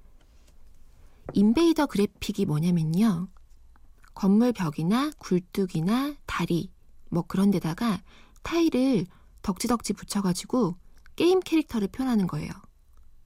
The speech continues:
어쩌면 이미 보신 분들 계실 수도 있어요. 세계 곳곳에 있고 우리나라에는 신촌 굴다리 같은 데도 있다고 하니까요. 그걸 만드는 작가가 누군지는 정확히 모른대요.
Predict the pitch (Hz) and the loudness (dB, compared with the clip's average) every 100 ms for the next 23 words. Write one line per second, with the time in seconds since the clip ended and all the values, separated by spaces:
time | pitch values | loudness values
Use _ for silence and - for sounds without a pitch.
0 | - _ - 175 254 254 262 254 254 - | -20 _ -4 -2 0 0 0 0 -4 -8
1 | - - - - 208 226 - 185 277 269 | -20 -20 -14 0 4 4 2 -2 0 2
2 | 233 220 226 - 165 220 - 214 160 - | 2 2 -2 -4 -4 -4 -4 -8 -8 -6
3 | 160 175 190 - - - - - - - | -6 -2 -4 -6 -20 -20 -20 -20 -20 -20
4 | - - - - - - 294 277 185 - | -20 -20 -20 -20 -18 -6 -4 -2 -2 -2
5 | 220 220 156 - - 277 - - - - | -2 0 -2 -6 -4 -4 -6 -20 -20 -6
6 | - 202 185 175 165 190 320 - - - | 0 2 2 -2 0 0 -2 -8 -20 -20
7 | - - - 370 - 370 - 180 247 240 | -20 -10 -2 0 0 0 0 -2 -2 0
8 | 214 - 202 180 165 151 196 185 214 208 | -2 0 0 0 -2 -2 -6 0 0 0
9 | - 170 175 196 - - - - - - | -2 -2 0 -2 -6 -16 -20 -20 -20 -20
10 | - - - - - - - _ - - | -20 -20 -20 -20 -20 -20 -20 _ -20 -20
11 | - _ - - - - - - - - | -20 _ -20 -20 -20 -20 -20 -20 -12 -4
12 | - 285 185 175 220 226 196 170 226 220 | 0 2 2 2 2 2 0 -2 0 0
13 | 175 147 208 214 202 202 165 170 180 156 | -2 0 2 2 2 0 -2 -4 -2 0
14 | 214 208 156 156 | 2 2 0 -4